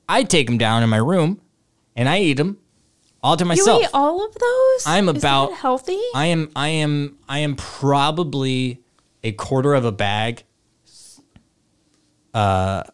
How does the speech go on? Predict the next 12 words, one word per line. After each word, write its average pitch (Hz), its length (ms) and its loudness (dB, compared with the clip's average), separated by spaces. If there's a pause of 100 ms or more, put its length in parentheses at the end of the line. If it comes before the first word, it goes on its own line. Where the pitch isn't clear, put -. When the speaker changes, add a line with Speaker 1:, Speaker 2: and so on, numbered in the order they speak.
(220)
Speaker 1:
left 101 600 -4 (720)
from 113 140 -2
my 101 120 -2
second 110 520 -4
box. - 600 -6 (200)
Not 104 240 -2
my 123 80 -2
second 120 280 -2
bag, 101 200 0
my 92 100 -4
second 92 500 -6
box - 640 -2